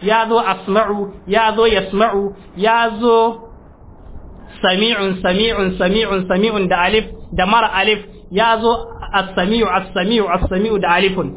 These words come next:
ya zo as-sami'u al-basiru, ya zo as-sami'u al-alimu. Sai ya zo da yawa, kaga baka iya kore abin da Allah ya tabbatar. Wannan dai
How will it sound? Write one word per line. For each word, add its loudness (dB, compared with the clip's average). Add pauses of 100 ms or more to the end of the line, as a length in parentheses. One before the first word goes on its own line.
(280)
ya 2
zo 2
as-sami'u 0
al-basiru, 0 (300)
ya 2
zo 0
as-sami'u 0
al-alimu. 2 (260)
Sai -2
ya 4
zo 2
da 2
yawa, 2
kaga -4
baka 0
iya -4
kore -2
abin -2
da 0
Allah 0
ya -6
tabbatar. -2 (400)
Wannan 0
dai 4